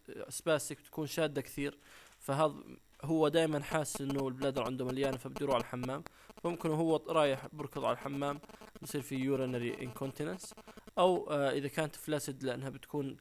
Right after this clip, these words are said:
مرتخية فبتعبي كثير يورين، فما بتسيطر على حالها قد ما هي عبت كثير يورين، برضه بصير في urinary incontinence. فممكن يكون معاهم urinary incontinence هذا. طيب،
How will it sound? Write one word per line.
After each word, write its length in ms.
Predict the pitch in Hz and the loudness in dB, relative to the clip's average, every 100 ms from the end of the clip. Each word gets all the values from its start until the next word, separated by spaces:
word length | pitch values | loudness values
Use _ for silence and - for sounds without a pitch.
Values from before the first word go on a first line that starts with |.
| - _ | -18 _
مرتخية 460 | 135 127 160 - 139 | -12 -6 -6 -4 -6
فبتعبي 600 | 127 127 123 123 147 139 | -4 -6 -4 -4 -2 -6
كثير 600 | - 151 151 143 135 135 | -6 -2 2 2 2 0
يورين، 340 | 143 147 156 160 - - _ | 2 0 0 -6 -20 -20 _
فما 320 | - 135 147 | -6 -2 0
بتسيطر 480 | 151 - 143 131 120 | 0 -2 -4 -4 0
على 160 | 98 117 | 0 0
حالها 300 | - 123 113 | -2 -4 -4
قد 220 | 123 123 | -6 -6
ما 120 | 120 | -4
هي 80 | 127 | -2
عبت 320 | 110 139 123 | -2 -4 -8
كثير 300 | - - 127 | -8 -8 -4
يورين، 220 | 123 123 - - - - | -4 -6 -10 -18 -20 -4
برضه 240 | 139 131 | -2 0
بصير 240 | 127 - 135 | -4 -4 -6
في 280 | 123 127 127 | -4 -4 -4
urinary 500 | 127 123 120 120 - | -2 -4 -4 -6 -6
incontinence. 420 | 123 104 98 - | -6 -8 -12 -14
فممكن 460 | - 196 185 151 | -6 -4 -2 -4
يكون 260 | 139 151 139 | -6 -4 -2
معاهم 400 | 107 131 131 131 | -2 -2 -4 -4
urinary 300 | 127 123 113 | -4 -4 -4
incontinence 760 | 110 117 110 101 - - - | -6 -8 -8 -10 -12 -16 -16
هذا. 100 | - - - - - _ - | -18 -18 -20 -20 -20 _ -16
طيب، 180 | - | -16